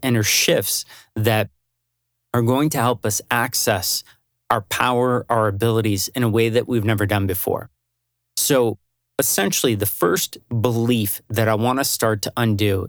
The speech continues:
is that money does not have a lien of positive or negative. Money is always going to be a high frequency amplifier. Now, take that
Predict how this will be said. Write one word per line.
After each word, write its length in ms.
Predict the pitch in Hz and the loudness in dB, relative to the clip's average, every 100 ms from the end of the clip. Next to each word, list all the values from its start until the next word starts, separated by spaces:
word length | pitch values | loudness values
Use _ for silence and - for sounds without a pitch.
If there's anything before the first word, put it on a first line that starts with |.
| - | -2
is 220 | 113 98 | -2 0
that 300 | 110 98 - - - - - | 0 -2 -6 -12 -20 -10 -2
money 600 | 120 131 147 156 139 - - 113 | 2 2 2 2 2 -4 -8 -2
does 380 | 127 123 123 117 | 0 2 0 0
not 340 | 107 107 - | 2 0 -2
have 500 | - 104 101 101 95 - | -4 0 0 0 -2 -2
a 40 | |
lien 460 | 110 107 104 92 92 _ 117 | 0 2 0 -2 -6 _ -6
of 140 | 107 | -4
positive 580 | - 117 110 113 113 101 | 0 0 0 0 0 -2
or 200 | 117 107 | 0 0
negative. 480 | 101 95 95 - - _ _ _ _ - | 0 0 -4 -6 -12 _ _ _ _ -2
Money 480 | 120 143 151 156 - | 2 2 2 0 2
is 420 | 147 143 117 - - _ _ _ _ - | 2 2 0 -4 -10 _ _ _ _ 0
always 720 | 135 147 156 151 113 98 - 117 | 2 4 4 4 2 -2 -6 -2
going 260 | 123 120 113 | 0 2 0
to 120 | 107 | -2
be 260 | 120 117 - | 0 0 -2
a 60 | 110 | -2
high 260 | - 107 | 0 0
frequency 680 | 98 - 107 - 101 - 104 - | 0 0 -2 -2 -2 0 -2 -2
amplifier. 760 | 104 98 104 - 82 - 117 - _ _ _ _ _ _ _ _ _ _ - | -2 0 -2 -2 -2 -4 -8 -20 _ _ _ _ _ _ _ _ _ _ 0
Now, 300 | 123 123 - _ | 0 0 -4 _
take 460 | - - 156 180 - _ | -6 0 0 -2 -12 _
that 460 | 117 123 113 117 | -2 0 0 -2